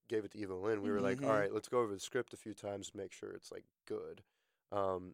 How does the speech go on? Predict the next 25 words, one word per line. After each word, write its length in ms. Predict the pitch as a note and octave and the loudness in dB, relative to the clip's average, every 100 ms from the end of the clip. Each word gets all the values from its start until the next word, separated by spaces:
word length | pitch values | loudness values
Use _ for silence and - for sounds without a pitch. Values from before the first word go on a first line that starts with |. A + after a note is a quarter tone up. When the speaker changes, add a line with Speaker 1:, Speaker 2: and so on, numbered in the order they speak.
| - | -6
Speaker 1:
and 220 | G#2+ G#2+ | -4 0
then, 340 | G#2+ G#2 G#2 G#2+ | 4 4 4 6
yeah, 140 | D#3 | 6
when 160 | A2+ A2 | 6 2
she 160 | - | -4
came 280 | C3 A2+ F#2+ | -2 -2 -2
on, 180 | F#2+ G2 | -2 -4
she 140 | - | -6
was 80 | G2 | -6
like, 140 | F#2+ - _ _ _ _ _ - | -6 -8 _ _ _ _ _ 0
"Well, 300 | A2 G#2+ G#2 | 4 6 4
I 40 | |
wanna 260 | A2 A#2+ A2 | 4 4 2
hel-, 180 | G2+ A2+ | 2 0
I 60 | A#2+ | 2
wanna 160 | C#3 B2+ | 2 4
get 100 | B2 | 2
all 100 | A#2+ | 2
these 160 | G2+ - | 0 -6
people 360 | E3 E3 A2 | -6 2 4
in 120 | A2+ | 6
on 160 | G2+ F#2 | 4 2
it 120 | F#2+ G2 | 0 -2
as 180 | F2+ | -4
well. 460 | G2+ A#2 G2+ F#2+ | 4 6 6 4